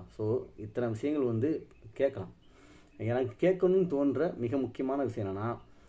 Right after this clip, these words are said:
இந்த காப்பிரைட்ஸு, ஒரு சட்டத்தின் அடிப்படையில வந்து கலைஞர்களுக்கு எப்பயுமே வந்து இருக்குது அப்படின்லாம் சொல்றீங்க. எல்லாம் கரெக்டு. நான் என்ன கேட்குறேன்னா, ஆ,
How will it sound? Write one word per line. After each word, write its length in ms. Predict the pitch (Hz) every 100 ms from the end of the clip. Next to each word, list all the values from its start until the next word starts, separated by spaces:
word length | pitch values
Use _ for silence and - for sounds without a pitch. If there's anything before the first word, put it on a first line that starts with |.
| -
இந்த 280 | 104 - 139
காப்பிரைட்ஸு, 580 | 170 190 160 - 127 139 147 135 117 113 117 110 107
ஒரு 180 | 113
சட்டத்தின் 380 | 110 117 151 160
அடிப்படையில 400 | 131 131 135 123
வந்து 160 | 117 139
கலைஞர்களுக்கு 840 | - 131 139 127 120 110 156 120
எப்பயுமே 340 | 110 131 135
வந்து 180 | 131 123
இருக்குது 540 | 110 123 131 110 120 98
அப்படின்லாம் 320 | 104 107 135 110
சொல்றீங்க. 540 | 101 110 90 90 113 - - - -
எல்லாம் 300 | 110 165 120
கரெக்டு. 360 | 107 - 113
நான் 240 | 123 127 160
என்ன 40 |
கேட்குறேன்னா, 460 | 190 135 120 143 180 - - - - -
ஆ, 760 | 120 120 117 117 113 113 113